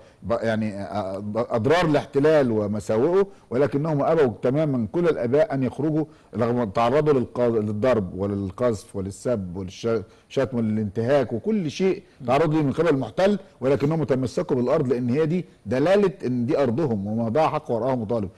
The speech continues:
عشان كده كانوا بيدعموا عناصرنا من، ما هو ده سر النقاط. بص حضرتك، هم كانوا نقطة أمامية، نقطة انذار أمامية، هم الراصدين، هم جرس الإنذار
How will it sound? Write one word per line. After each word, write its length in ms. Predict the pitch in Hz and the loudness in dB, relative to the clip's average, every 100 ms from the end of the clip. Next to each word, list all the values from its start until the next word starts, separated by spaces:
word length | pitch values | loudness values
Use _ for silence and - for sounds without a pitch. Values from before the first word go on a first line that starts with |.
| - - | -18 -6
عشان 240 | 107 131 | -2 0
كده 200 | 123 202 | 2 2
كانوا 280 | 180 202 190 - - _ 107 | 4 2 2 -2 -14 _ -2
بيدعموا 600 | 117 113 135 196 196 - - | -2 0 -2 -2 -2 -6 -6
عناصرنا 680 | 107 107 - 170 170 160 101 | -6 -4 -6 -6 -4 -6 -6
من، 180 | 101 | -8
ما 180 | 82 90 | -8 -8
هو 60 | 98 | -4
ده 160 | 139 107 - | -4 -6 -8
سر 600 | 95 - - 208 175 107 - - | -10 -8 -2 -2 0 -4 -6 -12
النقاط. 520 | 101 98 101 107 175 190 - | -10 -8 -8 -6 -4 -6 -4
بص 280 | 107 151 110 | -4 -4 -6
حضرتك، 280 | 104 131 - - - - 127 | -8 -8 -10 -14 -20 -10 -2
هم 140 | 135 | 0
كانوا 320 | 113 165 175 | 2 2 0
نقطة 340 | 113 127 139 117 | -2 -4 -2 -2
أمامية، 320 | 110 113 104 | -2 -2 -2
نقطة 320 | 139 - 117 107 98 101 101 95 98 | -4 -6 -6 -4 -4 -6 -6 -6 -6
انذار 280 | 95 131 | -2 -2
أمامية، 420 | 107 101 98 85 85 _ _ - | 0 -2 -4 -6 -10 _ _ -6
هم 180 | 147 147 | -2 0
الراصدين، 640 | 120 117 - 104 131 104 | 0 0 -2 -2 0 0
هم 240 | 113 143 120 | -2 -2 0
جرس 280 | 131 135 | 0 -2
الإنذار 540 | 113 107 107 117 160 | -4 -4 -2 2 2